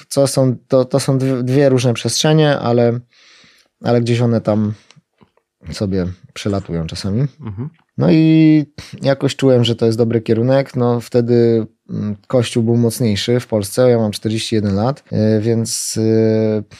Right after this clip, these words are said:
Speaker 1: bardziej oddziaływał na, na, na ludzi i, i ludzie byli bardziej podatni na, na religię.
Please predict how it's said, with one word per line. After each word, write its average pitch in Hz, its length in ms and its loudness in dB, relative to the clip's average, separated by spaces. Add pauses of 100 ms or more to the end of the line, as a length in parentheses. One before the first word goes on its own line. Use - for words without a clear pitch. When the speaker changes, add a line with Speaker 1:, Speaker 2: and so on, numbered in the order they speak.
(120)
Speaker 1:
bardziej 113 360 0
oddziaływał 110 800 0
na, 95 460 -4
na, 95 360 -6
na 104 140 -2
ludzi 107 460 -2 (180)
i, 101 360 -6
i 107 60 -6
ludzie 107 220 -2
byli 101 200 -4
bardziej 98 260 -4
podatni 95 480 -6
na, 85 200 -4 (400)
na 104 100 -2
religię. 95 440 -4